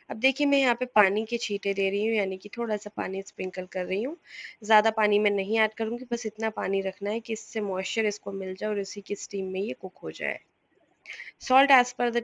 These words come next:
taste आप इसमें और बढ़ा दीजिएगा, क्योंकि हमने एक चम्मच ही सॉल्ट पहले इसमें ऐड किया है। देखिए, इसमें इतना मॉइस्चर आ गया है कि ये अच्छे से कुक हो जाएंगे। जितना मॉइस्चर ऊपर रिलीज होकर इसके कवर पर आ जाएगा, उसी को इसमें आप डिसॉल्व कर देंगे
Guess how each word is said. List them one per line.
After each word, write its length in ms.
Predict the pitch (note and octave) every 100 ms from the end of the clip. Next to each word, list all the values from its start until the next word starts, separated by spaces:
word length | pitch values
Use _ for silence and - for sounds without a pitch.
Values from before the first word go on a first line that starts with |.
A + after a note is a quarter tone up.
| A#3
taste 240 | A3+ A3+
आप 100 | G#3 G3+
इसमें 240 | - G3
और 120 | F#3
बढ़ा 260 | F#3+ G3 G3
दीजिएगा, 500 | G#3 G#3 A3+ A#3+ F#4+ _ _ _ _ _ _ _ - - - -
क्योंकि 200 | G3+ G#3+
हमने 240 | G#3 G#3
एक 80 | G3+ -
चम्मच 300 | G#3 G3 G#3
ही 60 |
सॉल्ट 280 | - F#3+ F3+
पहले 300 | F#3+ F3+ F#3
इसमें 260 | F3+ F#3+ F#3
ऐड 200 | F#3 -
किया 200 | G3+ G3+
है। 200 | G#3+ D#4 - - - - G#3+
देखिए, 380 | G3+ G#3+ C4+
इसमें 240 | C4 B3 A3+
इतना 220 | A3 A3
मॉइस्चर 420 | G#3+ G3+ - G#3+ -
आ 160 | F#3+
गया 200 | G3 A3
है 180 | A3+ A#3+
कि 140 | A#3+
ये 100 | A3
अच्छे 240 | G3+ G3 F#3+
से 160 | -
कुक 200 | A#3+ F#3+ -
हो 60 | F3
जाएंगे। 340 | - - _ _ - - - -
जितना 220 | G#3+ A#3+
मॉइस्चर 360 | A#3+ A3+ B3 A#3
ऊपर 260 | A3 A3+
रिलीज 360 | G#3 G#3+ A3 A3
होकर 380 | G#3 - G#3+ G3 -
इसके 240 | - G#3+
कवर 280 | G3+ F#3+ F#3+
पर 160 | G3+
आ 120 | F#3 F#3
जाएगा, 300 | G#3+ A3 G#3+
उसी 200 | G3+ G3
को 140 | F#3+
इसमें 280 | F#3 G3 F3+
आप 140 | F3
डिसॉल्व 320 | F3 E3+ E3 E3
कर 120 | F#3+ F3+
देंगे 360 | F#3 G3+ D4+